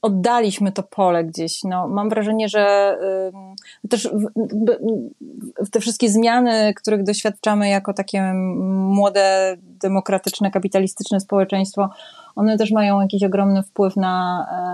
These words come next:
e, na to, że, że, że poddaliśmy ten obszar, tak? No, nie wiem, to, że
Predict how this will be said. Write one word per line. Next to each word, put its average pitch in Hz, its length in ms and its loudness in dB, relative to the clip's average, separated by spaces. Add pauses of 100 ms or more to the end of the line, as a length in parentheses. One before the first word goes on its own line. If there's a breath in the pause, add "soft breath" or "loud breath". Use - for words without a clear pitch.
e, 180 40 -10
na 180 120 -10
to, 185 140 -2
że, 175 280 -2
że, 175 240 -2
że 185 80 -4
poddaliśmy 190 600 0
ten 185 160 0
obszar, 185 380 -2
tak? 185 220 -4
No, 180 120 -2
nie 180 140 -6
wiem, 165 200 -6
to, 175 120 -8
że 175 180 -4